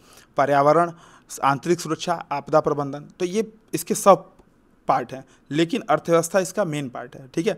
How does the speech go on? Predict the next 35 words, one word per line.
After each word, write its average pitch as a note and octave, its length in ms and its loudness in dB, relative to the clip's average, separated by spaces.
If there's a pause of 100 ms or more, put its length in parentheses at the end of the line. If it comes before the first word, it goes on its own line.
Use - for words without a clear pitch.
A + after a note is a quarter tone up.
(280)
तो - 60 -6
ऐसे D#3+ 240 2
ही G3 60 0
जब F#3+ 140 4
आप F#3+ 180 0 (180)
प्री G#3+ 200 2
में F#3 140 0
देखेंगे D3+ 340 -4
तो E3+ 80 -8
प्री F3+ 180 -2
में F3+ 120 -2
केवल F3+ 220 -2
क्या E3+ 160 0
आता E3 160 -2
है, F#3 60 -2
इकोनॉमिक्स, C#3+ 600 -6 (140)
और C#3 80 -2
वो D3+ 100 2
भी E3 80 -4
इकोनॉमिक्स E3+ 380 -4
कैसा F3 240 0
पूछता F3+ 360 -4
है, F#3 80 -4
अगर D3 140 -2
आप C#3+ 120 -2
पीवाईक्यू D3 340 -4
के E3 100 -12
क्वेश्चन D#3+ 340 -4
देखिए D3 260 0 (400)
तो E3+ 60 0
वो F3+ 60 8
इकोनॉमिक F3+ 340 0
कैसे F3 260 0
रहते C#3+ 220 -2
हैं, D3 100 -14